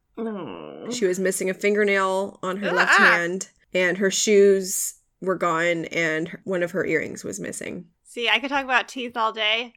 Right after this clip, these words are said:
Speaker 3: Fingernails.
Speaker 2: Mm.
Speaker 1: Mm-mm.
Speaker 2: Oh, really?
Speaker 3: Mm-hmm.
Speaker 2: I feel like I'm kind of the opposite.
Speaker 3: That's my, like, nope.
Speaker 2: I mean, I don't like thinking about removing fingernails, but I can talk about removing fingernails either, easier than removing teeth.
Speaker 3: Oh, teeth, so much easier.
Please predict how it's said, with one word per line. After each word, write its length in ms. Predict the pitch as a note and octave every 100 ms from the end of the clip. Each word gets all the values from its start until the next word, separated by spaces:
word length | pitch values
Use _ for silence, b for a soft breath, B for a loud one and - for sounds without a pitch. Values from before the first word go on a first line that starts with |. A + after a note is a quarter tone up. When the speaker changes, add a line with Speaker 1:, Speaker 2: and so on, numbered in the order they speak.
| _
Speaker 3:
Fingernails. 880 | G3+ F3+ E3+ E3 D#3 D#3 E3 - - -
Speaker 2:
Mm. 260 | F#3 - -
Speaker 1:
Mm-mm. 300 | F3 F3+ -
Speaker 2:
Oh, 100 | G3+
really? 440 | F#3+ G#3 G#3 D#3
Speaker 3:
Mm-hmm. 100 | E3+ - _ G3
Speaker 2:
I 60 |
feel 180 | F3+ A3+
like 100 | B3+
I'm 120 | C#4+
kind 180 | A#3+ G#3+
of 80 | G#3
the 140 | G3
opposite. 520 | F#3+ G#3+ - - - _ _ -
Speaker 3:
That's 280 | G3 - G3+
my, 240 | G3+ F#3+
like, 200 | F3+ F3 _
nope. 460 | F#3 F3 E3 D#3+ - _
Speaker 2:
I 40 | A#3
mean, 100 | A#3+
I 40 |
don't 120 | B3+
like 140 | B3 -
thinking 280 | A3 A3+ A#3
about 200 | F#3 F3+
removing 460 | F3 F3+ A#3 A3+
fingernails, 580 | G3 D3 C#3+ D2 - -
but 160 | F3+ F3
I 80 | F3+
can 380 | G3+ E3+ E3+
talk 260 | - G3+ F#3
about 200 | F#3 E3
removing 280 | F3 E3+ E3+
fingernails 480 | F3 E3+ D#3+ D3+ -
either, 340 | E3+ E3+ C3
easier 280 | - F#3 F3
than 140 | E3 D#3+
removing 340 | F#2 - D#3+
teeth. 440 | - - F#3 - - _ _ F#3+
Speaker 3:
Oh, 60 | F#3
teeth, 300 | - A#3+ G#3
so 140 | G#3+
much 160 | G3+ F#3+
easier. 480 | F#3 - E3+ F#3